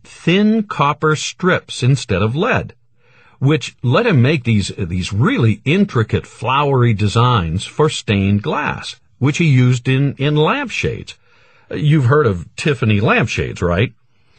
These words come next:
These, of course, took advantage of the new innovation of electric lighting. E-,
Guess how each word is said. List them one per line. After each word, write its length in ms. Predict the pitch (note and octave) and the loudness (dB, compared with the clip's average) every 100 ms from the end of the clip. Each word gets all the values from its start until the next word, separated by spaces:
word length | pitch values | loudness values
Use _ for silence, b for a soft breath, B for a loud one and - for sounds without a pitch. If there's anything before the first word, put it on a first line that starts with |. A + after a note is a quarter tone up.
| b b | b b
These, 320 | C3 G3+ A3 A2+ | -4 0 0 -2
of 120 | F2+ _ | -6 _
course, 360 | - G#2+ A#2+ - | -2 2 2 0
took 180 | B2+ | -2
advantage 520 | D3 B2 F2 F#2 A2 A2+ | 0 0 0 0 0 0
of 240 | G#2+ G#2+ | 0 2
the 100 | A#2 | 4
new 320 | A2+ E3 B3+ | 6 4 4
innovation 640 | C3 G#2 E2+ F#3+ G#2+ A2 G#2+ | 2 2 0 0 0 0 0
of 240 | G#2+ - C3 | 0 -2 0
electric 600 | C#3 A2 A2 A2+ A2+ G2+ | 2 0 0 -2 -2 0
lighting. 520 | B2 G#3+ F3+ - _ b b b b b b | 0 2 0 -2 _ b b b b b b
E-, 100 | - | -4